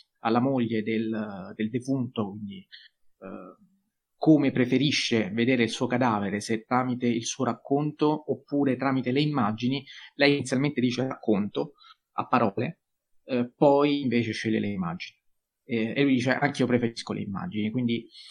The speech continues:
eh, se distinto uno vuole la parola, poi magari deve tornare indietro perché, perché dell'immagine tende a fidarsi di più, a maggior ragione se i due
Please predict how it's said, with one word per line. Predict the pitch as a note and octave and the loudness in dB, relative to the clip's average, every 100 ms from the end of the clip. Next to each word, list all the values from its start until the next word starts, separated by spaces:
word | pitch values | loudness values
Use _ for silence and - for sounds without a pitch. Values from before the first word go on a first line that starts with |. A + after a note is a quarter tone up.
| - | -12
eh, | - A#2+ A2 G#2+ A2 A2 A2 | -2 0 2 2 2 2 2
se | C3+ | 0
distinto | C3 C3 - E3+ E3 C#3 | 0 0 4 6 8 6
uno | C#3 B2+ | 6 6
vuole | C3 | 6
la | B2+ B2+ | 6 6
parola, | C3+ D#3 E3+ D#3 - | 6 8 8 6 4
poi | C#3+ C#3+ | 4 6
magari | C3 C3+ C3 | 6 4 4
deve | B2 B2 | 4 4
tornare | B2 B2 B2+ | 4 2 2
indietro | C3 C#3 D#3+ D#3+ D#3+ D#3+ | 4 6 6 6 4 4
perché, | C3+ B2 - - D3 D#3 D3+ | 0 -2 -6 0 4 4 2
perché | B2+ B2 C3 | -4 -2 0
dell'immagine | B2 B2 C3 C#3 B2+ | 2 2 2 2 2
tende | B2 A#2 | 2 2
a | |
fidarsi | - B2+ A#2+ B2+ | 2 0 2 0
di | B2 | 2
più, | D3 | 2
a | - A#2 | 2 2
maggior | A2+ A#2+ | 0 0
ragione | A#2+ B2+ C3+ | 0 2 2
se | B2 A#2+ | 4 2
i | - A2+ | 2 -4
due | B2 B2 | 0 0